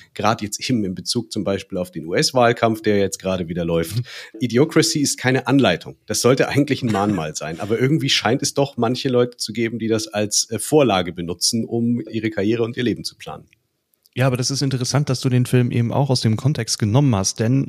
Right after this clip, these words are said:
Speaker 2: als ich ihn gestern gesehen habe, habe ich ab und an mich mal losgelöst von dem Wissen, dass der Film zweitausendfünfhundertfünf spielt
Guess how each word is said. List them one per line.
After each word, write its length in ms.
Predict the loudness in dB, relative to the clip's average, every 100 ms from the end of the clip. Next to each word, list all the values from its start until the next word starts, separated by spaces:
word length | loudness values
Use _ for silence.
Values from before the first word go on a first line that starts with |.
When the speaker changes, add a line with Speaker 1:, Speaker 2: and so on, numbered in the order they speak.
| -4
Speaker 2:
als 180 | -4 -2
ich 140 | 2
ihn 140 | 2
gestern 340 | 2 0 0 0
gesehen 400 | 0 0 2 2
habe, 300 | 2 2 0
habe 160 | 0
ich 200 | 0 -2
ab 140 | -8 0
und 240 | 2 2
an 320 | -2 0 -2 -6 -20 -4
mich 160 | 0 4
mal 120 | 4
losgelöst 640 | 6 4 4 4 4 2 0
von 160 | 2
dem 160 | 2 2
Wissen, 280 | 2 2 0
dass 160 | 0
der 100 | -2
Film 220 | 2 2
zweitausendfünfhundertfünf 1120 | 2 -2 -2 -2 -2 0 -2 0 -2 0 -2 -2
spielt 460 | -4 -2 0 -2